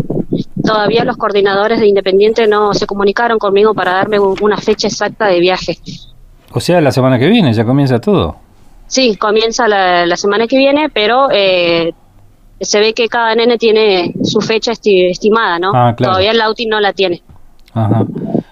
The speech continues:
Speaker 2: ¿Cuándo fue la prueba esta que se hizo en, acá en Gallegos?
Speaker 1: Creo que fue entre noviembre y diciembre, por ahí fue.
Speaker 2: ¿Y de inmediato te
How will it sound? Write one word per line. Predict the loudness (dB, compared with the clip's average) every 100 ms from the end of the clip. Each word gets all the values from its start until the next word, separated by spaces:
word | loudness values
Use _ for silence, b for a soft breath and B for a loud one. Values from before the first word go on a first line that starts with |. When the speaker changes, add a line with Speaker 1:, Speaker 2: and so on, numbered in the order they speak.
| B
Speaker 2:
¿Cuándo | 0 2 4
fue | 2
la | 2
prueba | 2 2 2 2
esta | 0 0
que | 2 2 2
se | 2 0
hizo | 2 2 4
en, | 2 2 2
acá | 0 2
en | 2
Gallegos? | 2 2 2 0 -6 -20 -20 -20 -20 -20 -20 -20 -20 -20 -20 _ _ _
Speaker 1:
Creo | -2 2 2 2
que | -2
fue | 0 -2
entre | -2 0 0 2 2 2
noviembre | 2 2 2 2 2 2
y | 0
diciembre, | -2 -6 -4 -2 -2 -2
por | 0
ahí | 0 0
fue. | 0 -6 -8 -10 -10 -10 -20 _ _ -16 -10 -8 -6
Speaker 2:
¿Y | -2 0 2
de | 2
inmediato | 4 4 4 2 2 0
te | 2 2 4 2